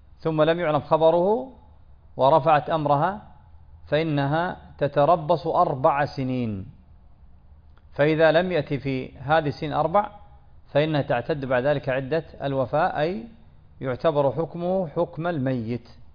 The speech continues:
فتعتد عدة الوفاة. طيب، لماذا تتربص أربع سنين؟ قالوا: "لأن أقصى أو أطول مدة للحمل أربع سنين، قد تكون حاملاً".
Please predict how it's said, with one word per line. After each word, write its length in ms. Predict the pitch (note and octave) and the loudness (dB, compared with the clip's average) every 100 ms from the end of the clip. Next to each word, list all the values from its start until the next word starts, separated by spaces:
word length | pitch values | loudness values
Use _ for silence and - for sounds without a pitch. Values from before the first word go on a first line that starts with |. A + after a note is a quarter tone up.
| - - - - - | -20 -20 -20 -20 -4
فتعتد 640 | D3+ D3 C3+ B2 E3 C#3 | -2 0 -2 0 -4 -2
عدة 360 | D3 D3+ D3 C#3 C3+ | -4 -4 -2 -2 -2
الوفاة. 640 | A#2+ A2+ A#2 A#2 A2+ A#2 - - - - - - - - - - - - - - - - | -2 -4 -2 0 0 -2 -6 -20 -20 -20 -20 -20 -20 -20 -20 -20 -20 -20 -20 -20 -20 -2
طيب، 200 | E3+ E3 | 2 2
لماذا 340 | D#3+ G#3 A3+ G3 | 2 2 4 2
تتربص 640 | D#3+ E3+ E3 D#3 D3+ D3+ | 0 0 2 2 0 -2
أربع 600 | E3 - D#3+ D#3+ C3+ A#2+ | -6 -2 2 2 4 2
سنين؟ 380 | A#2 A#2+ A#2 A#2 - - - - - - - - - - - - - | 0 -6 -6 -8 -14 -20 -20 -20 -20 -20 -20 -20 -20 -20 -20 -8 0
قالوا: 180 | D#3 | 2
"لأن 300 | D#3+ D#3+ D#3+ | 2 0 0
أقصى 760 | D3+ - E3+ E3+ - - C3 B2+ - | -2 0 -2 -2 -10 0 0 0 -2
أو 260 | C3+ - | -2 0
أطول 360 | E3+ C#3+ C3+ C3 | 0 0 0 0
مدة 320 | D#3+ C#3 C3 C3 | -4 -4 -4 -4
للحمل 520 | B2+ A#2 F3+ G3 - | -6 -4 -4 -4 -2
أربع 460 | D#3 C#3 C3 D3+ | -2 0 -2 -2
سنين، 320 | B2+ A2 F#2 - - - - - | -6 -10 -12 -16 -20 -20 -20 -18
قد 60 | |
تكون 380 | A2+ A#2+ C#3+ C3+ | -10 -10 -8 -8
حاملاً". 380 | - C3+ A2 | -6 -6 -6